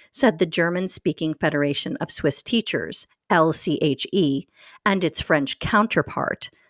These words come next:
S E R. Cantons that already implemented regular corona tests in schools, such as Graubünden, found them a successful measure. It is up to each canton to decide if they want to implement regular corona tests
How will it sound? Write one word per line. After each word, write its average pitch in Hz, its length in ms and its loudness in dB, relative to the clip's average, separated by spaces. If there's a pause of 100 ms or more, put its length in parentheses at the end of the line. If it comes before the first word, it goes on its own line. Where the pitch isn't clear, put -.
(180)
S - 220 2
E 143 180 0
R. - 440 2 (920)
Cantons 277 680 4
that 208 200 4
already 202 640 4
implemented 175 720 -4
regular 247 560 2
corona 190 480 0
tests - 420 -2
in 175 140 -2
schools, 180 680 2
such - 300 0
as 160 160 0
Graubünden, 165 840 2 (420)
found 269 300 8
them 285 200 2
a 220 140 0
successful - 800 0
measure. 165 500 -2 (320)
It 202 140 2
is - 180 -2
up 208 200 0
to 175 260 -6
each 285 340 -2
canton 233 480 -2
to 180 120 -2
decide 175 680 2
if 160 180 -2
they 214 220 6
want 208 300 4
to - 160 0
implement 156 500 -4
regular 147 380 0
corona 147 400 -2
tests - 420 -4